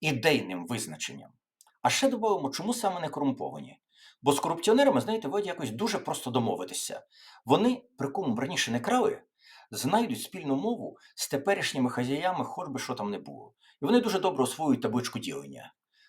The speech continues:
Про лояльність їхню вже й годі казати. О, це точно. Ці точно вивчать всі наративи,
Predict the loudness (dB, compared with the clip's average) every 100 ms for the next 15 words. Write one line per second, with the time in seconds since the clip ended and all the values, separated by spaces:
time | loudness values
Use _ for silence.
0 | _ 4 6 6 2 2 0 -2 -2 -2
1 | 0 0 0 -2 -2 -2 0 -2 -2 -4
2 | -4 -2 0 0 0 -4 -4 -8 -4 2
3 | 2 4 4 4 2 2 0 -4 -4 0
4 | 4 4 6 6 6